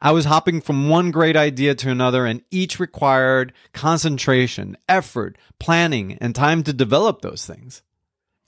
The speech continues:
I was in the unconscious habit of doing this because I had lived in a society that values greatness,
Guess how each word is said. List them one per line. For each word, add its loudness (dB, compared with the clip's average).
I 2
was 2
in 2
the 2
unconscious -2
habit 0
of -6
doing 2
this 0
because -6
I -2
had -4
lived 0
in -6
a -4
society -2
that -4
values 0
greatness, -2